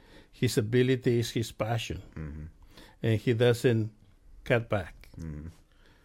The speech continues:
Speaker 1: He wants what he wants, and, and he gets what he wants. And that's,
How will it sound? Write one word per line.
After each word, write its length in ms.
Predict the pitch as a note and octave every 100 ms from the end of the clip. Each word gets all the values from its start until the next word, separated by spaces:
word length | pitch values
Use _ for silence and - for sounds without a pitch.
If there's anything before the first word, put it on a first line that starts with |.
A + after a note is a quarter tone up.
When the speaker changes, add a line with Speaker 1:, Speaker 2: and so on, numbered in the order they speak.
| _ - - -
Speaker 1:
He 100 | B2
wants 260 | A#2+ A#2
what 140 | A#2+ G2+
he 100 | B2+
wants, 440 | A2+ A#2 A#2 A#2 -
and, 220 | F#2+ - - - - -
and 100 | G#2+
he 180 | - G#2
gets 340 | A2 A2 -
what 120 | G2+
he 100 | -
wants. 540 | A2 G2 F#2 - - - - _ - -
And 160 | A2
that's, 280 | A2+ A#2 A#2